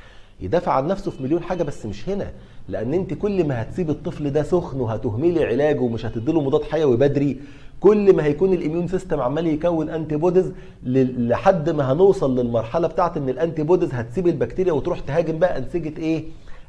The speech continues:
الجسم المختلفه وتعمل لنا المشاكل دي كلها. بص بقى، انا الحاجات اللي انا على السبوره دي كلها، الاماكن اللي قلتها لك دي كلها، انا اخطر مكان انا قلقان منه ايه؟ الهارت.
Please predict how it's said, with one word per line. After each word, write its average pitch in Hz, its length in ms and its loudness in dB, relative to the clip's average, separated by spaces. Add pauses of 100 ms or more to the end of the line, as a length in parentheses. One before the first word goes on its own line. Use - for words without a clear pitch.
الجسم 123 440 0
المختلفه 131 580 -2
وتعمل 117 340 -6
لنا 151 160 -2
المشاكل 107 460 -4
دي 104 100 -6
كلها. 76 280 -6 (420)
بص 240 280 2
بقى، 202 260 2 (460)
انا 160 180 6
الحاجات 156 420 0
اللي 214 140 2
انا 240 120 4
على 151 200 6
السبوره 127 420 2
دي 175 100 -2
كلها، 165 320 -2
الاماكن 156 400 0
اللي 110 140 -4
قلتها 131 240 -6
لك 147 100 -2
دي 139 120 -6
كلها، 139 320 -6
انا 139 200 -2
اخطر - 360 4
مكان 165 320 8
انا 131 140 2
قلقان 147 300 -2
منه 123 260 -4
ايه؟ 107 140 -4 (280)
الهارت. - 500 -6